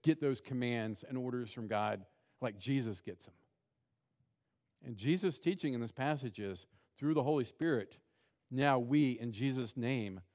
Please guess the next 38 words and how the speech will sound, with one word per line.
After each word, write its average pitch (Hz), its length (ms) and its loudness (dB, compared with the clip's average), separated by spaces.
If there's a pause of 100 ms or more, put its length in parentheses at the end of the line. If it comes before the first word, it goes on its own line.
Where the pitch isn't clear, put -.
(140)
we 135 200 4
can 123 200 -2
go 110 240 2
and 107 100 -4
have 120 140 -2
that 110 160 -6
same 127 340 0
access 107 580 -6 (260)
to 120 100 -6
God. 92 420 -6 (520)
Because - 200 -20
we 110 120 -6
have 95 100 -6
the 107 80 -8
Word 131 320 4
of 143 60 -2
God 160 360 4
revealed 117 380 -2
to 151 140 -2
us, 139 200 -6 (260)
we 113 60 -6
have 98 80 -4
the 90 80 -16
Spirit 147 380 -2
of 131 80 -2
God, 135 420 2 (260)
and 110 80 -10
they 104 80 -4
work 120 300 0
together 110 400 2
to - 120 -14
reveal 107 320 0
the 110 100 -2
will 120 180 -2
of 107 80 -4
God 107 240 0
to - 180 -10
us. - 400 -14